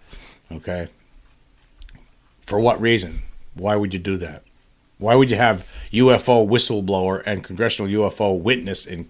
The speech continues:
in quotes? He is. That's what he's doing. He's blowing a whistle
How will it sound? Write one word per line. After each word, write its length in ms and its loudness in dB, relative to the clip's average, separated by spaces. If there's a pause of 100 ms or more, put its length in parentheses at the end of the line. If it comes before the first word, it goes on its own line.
in 140 -8
quotes? 480 -8 (560)
He 180 4
is. 380 0
That's 180 -8
what 80 -2
he's 140 -2
doing. 300 0
He's 180 -6
blowing 400 0
a 40 -2
whistle 500 -4